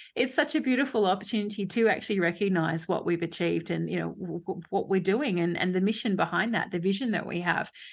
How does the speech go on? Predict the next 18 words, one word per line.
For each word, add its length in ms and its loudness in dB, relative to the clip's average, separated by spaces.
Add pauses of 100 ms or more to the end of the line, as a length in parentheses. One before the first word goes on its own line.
(140)
'Cause 160 6
often 240 2
we, 160 4
I 120 2
think 280 -2
in 180 0
business, 400 0
we 100 2
don't 260 -2
pause 420 -4
to 160 -2
do 200 -2
those 280 -4
things 360 -6
often 360 -4
enough, 440 -6
right? 340 -2 (580)
So 480 4